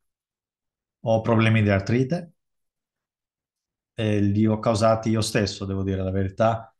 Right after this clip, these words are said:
perché quando avevo una quarantina d'anni volevo diventare come Arnold Schwarzenegger e quindi <laughs> iniziai a mangiare come lui mangiava, mangiavo un sacco di proteine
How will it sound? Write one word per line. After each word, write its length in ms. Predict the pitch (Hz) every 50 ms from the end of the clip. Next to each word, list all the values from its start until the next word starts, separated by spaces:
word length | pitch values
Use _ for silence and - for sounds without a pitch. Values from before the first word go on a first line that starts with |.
| _ _ _ _ _ _
perché 240 | _ 110 101 - 104
quando 240 | 98 - 110 101 107
avevo 560 | 104 104 107 104 107 107 107 107 104 104 104
una 160 | 104 107 107
quarantina 520 | 104 113 110 107 107 101 - 113 107 107 107
d'anni 560 | 104 110 107 107 107 110 110 117 123 127 - _ _ _ _ - - _ _ _ _ _ _ _ _ _ _ _ _
volevo 500 | - 104 104 107 104 107 107 104 104 107 104
diventare 500 | 107 107 107 104 101 107 104 104 104 101
come 280 | - 107 101 104 101
Arnold 340 | 101 98 101 104 101 104 98
Schwarzenegger 720 | - - 113 107 101 - - 101 92 92 92 92 92 - _ _ _ _ _ _ _ _ _ _ _ _
e 160 | - 117 104
quindi 500 | - 120 110 120 113 113 110 120 135 131
<laughs> 20 |
iniziai 420 | 113 117 120 107 - - 123 113 113
a 60 | 110
mangiare 460 | 107 107 107 101 104 113 107 107 107 104
come 300 | - 107 101 104 101 98
lui 220 | 101 104 101 98
mangiava, 680 | 101 98 98 101 110 113 120 127 127 127 127 127 120
mangiavo 340 | 110 101 98 98 101 101 104
un 100 | 101 98
sacco 400 | - - 107 104 - - 107 101
di 240 | 98 101 98 98 98
proteine 840 | - 104 98 - 104 101 117 135 139 135 131 131 127 127 127 117